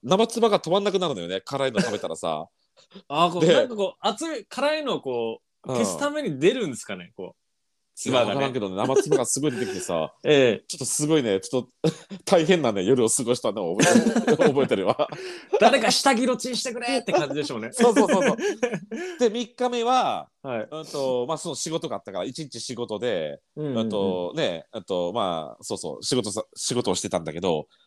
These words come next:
Speaker 2: ええ。
Speaker 1: で、四日目帰る日、
Speaker 2: うん。
Speaker 1: あ、いや、違うか、三日目の夜か。そう、仕事が終わって、うんと、夜はね、ほら、あの、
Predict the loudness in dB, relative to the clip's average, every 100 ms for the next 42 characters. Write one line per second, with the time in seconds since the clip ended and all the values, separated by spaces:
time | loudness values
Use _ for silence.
0 | 0 4 6 4 -6 2 2 4 2 2
1 | 2 4 4 2 -4 -10 -10 _ _ _
2 | _ -6 -6 -6 _ _ _ _ -2 2
3 | 2 4 0 0 -6 -4 -6 -4 -4 0
4 | 0 0 -2 -4 _ -8 -4 0 0 2
5 | 2 4 4 2 _ -2 0 0 -4 -8
6 | -8 -4 0 2 4 2 2 -2 -4 -2
7 | -2 -2 -4 -4 -6